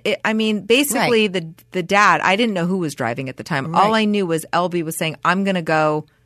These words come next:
Speaker 2: And you said
Speaker 1: protest
Speaker 2: no.
Speaker 1: this."
Speaker 2: And
Speaker 1: And I
Speaker 2: then
Speaker 1: said, "No, you're not."
Speaker 2: Right.
Speaker 1: And then she said, "Oh, really?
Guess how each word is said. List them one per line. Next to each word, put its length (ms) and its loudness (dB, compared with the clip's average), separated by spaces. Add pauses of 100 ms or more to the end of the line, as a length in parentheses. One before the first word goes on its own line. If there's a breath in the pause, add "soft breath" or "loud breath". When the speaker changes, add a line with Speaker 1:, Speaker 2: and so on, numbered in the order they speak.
(140)
Speaker 2:
And 200 -6
you 100 -4
said 200 -8
Speaker 1:
protest 480 2
Speaker 2:
no. 100 -2
Speaker 1:
this." 300 -8 (200)
Speaker 2:
And 120 0
Speaker 1:
And 100 2
I 100 4
Speaker 2:
then 80 -2
Speaker 1:
said, 240 0 (100)
"No, 520 0
you're 120 -4
not." 420 0
Speaker 2:
Right. 380 -6
Speaker 1:
And 120 -4
then 100 -2
she 200 -8
said, 260 -4 (100)
"Oh, 420 0 (680)
really? 540 -2